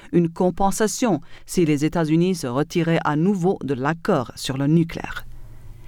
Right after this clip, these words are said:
Nabila Masrali, porte-parole du chef de la politique étrangère de l'Union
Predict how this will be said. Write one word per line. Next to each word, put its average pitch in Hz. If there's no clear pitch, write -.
Nabila 156
Masrali, 170
porte-parole 165
du 147
chef -
de 143
la 151
politique 220
étrangère 151
de 131
l'Union 139